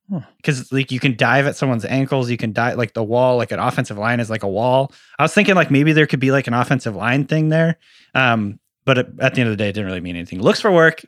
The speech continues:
Speaker 2: Craig, is, like, similar to what you're saying, basically offensive linemen who are at the second level looking to block, like, they're constantly looking to, like, knock someone's head off, basically.
Speaker 1: Yeah.
Speaker 2: Um, ankle biter is a corner, typically, who doesn't like to tackle and just dives for the ankles.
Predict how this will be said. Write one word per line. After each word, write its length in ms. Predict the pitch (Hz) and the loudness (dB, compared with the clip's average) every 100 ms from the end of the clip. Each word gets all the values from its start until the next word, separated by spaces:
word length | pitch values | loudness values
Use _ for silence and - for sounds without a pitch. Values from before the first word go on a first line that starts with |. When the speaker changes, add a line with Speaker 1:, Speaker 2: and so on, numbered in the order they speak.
| - | 0
Speaker 2:
Craig, 280 | 160 151 | 2 2
is, 280 | 143 127 123 | 0 -2 -2
like, 160 | 123 110 | -4 -4
similar 280 | 180 180 143 | 0 2 2
to 80 | |
what 100 | 135 | 0
you're 100 | 123 | -2
saying, 260 | 113 120 117 | -2 -2 -2
basically 500 | 113 117 - 113 107 - _ _ | -4 -6 -4 -4 -6 -10 _ _
offensive 400 | 135 135 143 120 | 0 0 0 0
linemen 440 | 117 120 117 113 110 _ _ - | 0 2 2 0 -4 _ _ -2
who 80 | 135 | 2
are 80 | |
at 80 | 127 | 2
the 80 | 131 | 0
second 280 | - 135 123 | -2 0 2
level 220 | 117 117 | 2 0
looking 220 | 110 113 | -2 -4
to 60 | 104 | -4
block, 340 | 98 110 101 | -2 -2 -2
like, 140 | 110 104 | -6 -6
they're 100 | 110 | -4
constantly 440 | - 123 120 110 | 0 0 -2 -4
looking 180 | 104 107 | -4 -6
to, 60 | 104 | -6
like, 200 | 98 92 - | -6 -8 -10
knock 320 | 117 110 101 | -4 -2 -4
someone's 280 | - 107 95 | -6 -8 -8
head 160 | 101 101 | -6 -4
off, 200 | 107 117 | -4 -4
basically. 380 | 117 117 131 131 - _ _ _ - | -4 -4 -2 -2 -4 _ _ _ 0
Speaker 1:
Yeah. 180 | 127 | 2
Speaker 2:
Um, 220 | 117 107 - | 2 0 -4
ankle 300 | - 175 180 | 0 2 2
biter 540 | 139 127 123 120 120 117 _ _ | 2 4 4 4 2 0 _ _
is 680 | 127 123 120 120 117 107 - | 2 4 4 4 0 -4 -6
a 160 | 127 120 _ _ _ | -6 -6 _ _ _
corner, 560 | - 180 160 139 127 - _ | 2 4 6 4 2 -6 _
typically, 520 | 143 117 110 110 107 | -4 -2 -4 -6 -6
who 180 | - 131 | -2 -2
doesn't 400 | 113 131 113 113 | 0 0 0 -2
like 160 | 110 104 | -6 -8
to 80 | - | -6
tackle 500 | 110 107 131 127 - | -4 -2 -2 -4 -4
and 240 | 120 113 104 | -6 -4 -4
just 260 | 110 - | -8 -8
dives 280 | - 107 107 | -6 -4 -4
for 80 | 104 | -8
the 100 | - | -8
ankles. 480 | 98 113 123 123 | -8 -4 -6 -6